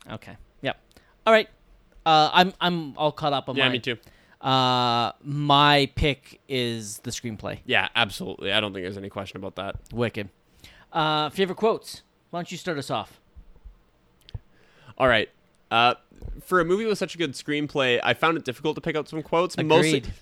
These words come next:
Speaker 2: mostly because I try not to do dialogue.
Speaker 1: Yep.
Speaker 2: Uh, because it's difficult to recite. I mostly just try to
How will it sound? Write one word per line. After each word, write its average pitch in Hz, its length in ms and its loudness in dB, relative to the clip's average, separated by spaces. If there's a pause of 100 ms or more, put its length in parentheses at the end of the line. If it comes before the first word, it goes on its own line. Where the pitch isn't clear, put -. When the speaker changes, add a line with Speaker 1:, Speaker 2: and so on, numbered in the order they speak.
Speaker 2:
mostly 175 460 2
because 196 280 0
I 170 80 2
try 135 260 -2
not 135 180 -4
to 139 80 -14
do 117 420 -4 (100)
dialogue. 90 840 0 (100)
Speaker 1:
Yep. 117 240 -6
Speaker 2:
Uh, 104 200 -2
because 104 280 -8
it's 95 100 -16
difficult 101 400 -6
to - 100 -12
recite. 104 500 -4 (280)
I 95 120 -12
mostly 101 280 -10
just 98 100 -14
try 98 140 -6
to 95 120 -10